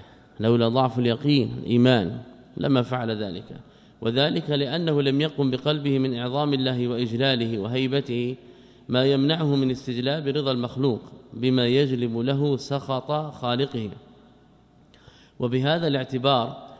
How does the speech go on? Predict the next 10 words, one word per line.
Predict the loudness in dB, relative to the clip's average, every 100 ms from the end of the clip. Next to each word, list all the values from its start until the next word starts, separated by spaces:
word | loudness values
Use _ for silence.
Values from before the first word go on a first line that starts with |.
| -20 -12 0
يدخل | 0 2 0 0
في | 2 2
نوع | 2 2 2 4
من | 6 6 6
الشرك، | 2 -8 -10 -16 -20 -20 -14 -2
قد | 0
يصل | 0 0 2
إلى | 4
الشرك | 2 0 -2 -2
الأكبر، | 0 -2 0 0 0